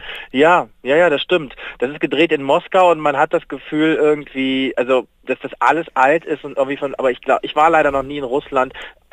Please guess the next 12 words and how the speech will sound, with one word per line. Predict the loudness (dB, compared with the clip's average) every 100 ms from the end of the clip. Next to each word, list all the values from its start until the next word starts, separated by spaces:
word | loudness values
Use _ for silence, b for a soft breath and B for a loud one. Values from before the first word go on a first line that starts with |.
| -6
Ich | -4
bin | -6
mal | -4
umgestiegen | -6 -8 -10 -12 -14
am | -14
Flughafen | -12 -12 -12 -14 -12
in |
Moskau, | -12 -10 -8 -8
das | -8 -8
zählt | -6 -6
nicht | -8 -6
wirklich. | -6 -4 -10